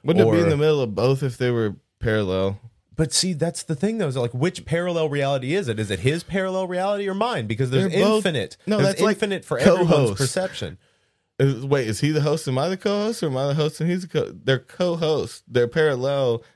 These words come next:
Speaker 1: They exist at the same time, the same length.
Speaker 2: Right.
Speaker 1: Right?
Speaker 2: I don't know.
Speaker 1: And so it'd be, the middles would be right in the, it'd be the same moment going backwards. So it'd
Speaker 2: Yeah.
Speaker 1: basically just be turned around. <laughs> Or like
Speaker 2: <laughs> Weird.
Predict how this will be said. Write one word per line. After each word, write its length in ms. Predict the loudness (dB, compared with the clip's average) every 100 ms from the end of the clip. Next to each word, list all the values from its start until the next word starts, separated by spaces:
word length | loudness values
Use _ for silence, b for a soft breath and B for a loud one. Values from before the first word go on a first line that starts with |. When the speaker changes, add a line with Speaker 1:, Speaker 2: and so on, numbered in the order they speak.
| -4
Speaker 1:
They 80 |
exist 340 | -2 0 -4 -4
at 40 |
the 60 | -8
same 220 | -4 -4
time, 300 | -4 -4 -4
the 80 | -6
same 340 | -6 -4 -4
length. 440 | 0 0 -2 -8 _ _ _ _ _ 2
Speaker 2:
Right. 240 | 4 4
Speaker 1:
Right? 100 | 0 -6 _ _ _ _ -2
Speaker 2:
I 80 | 0
don't 220 | 2 2
know. 100 | 4
Speaker 1:
And 100 | 4
so 120 | 4
it'd 180 | 2 0
be, 80 | -4
the 140 | -2 0
middles 320 | 2 2 0
would 100 | -2
be 160 | 0
right 260 | 0 0 0
in 100 | -2
the, 180 | -2 -2 -2
it'd 100 | 0
be 120 | 0
the 120 | 0
same 320 | -2 -2 0 0
moment 760 | 2 2 2 -2 -8 _ -20 -20 _ _ _ _ 0
going 240 | 2 2 2
backwards. 420 | 0 -2 -8 -2
So 120 | 0
it'd 100 | 4
Speaker 2:
Yeah. 80 | 4
Speaker 1:
basically 300 | 4 2 0
just 160 | -2 -4
be 100 | -4
turned 320 | 0 2 2
around. 580 | 2 2 4 0 -2 -10
<laughs> 380 | -6 -4 2 6
Or 100 | 6 6
like 160 | 4
Speaker 2:
<laughs> 480 | 4 4 2 0 -6 _ _ _ _ -14 B B B B B _
Weird. 540 | -14 -6 -2 -2 -2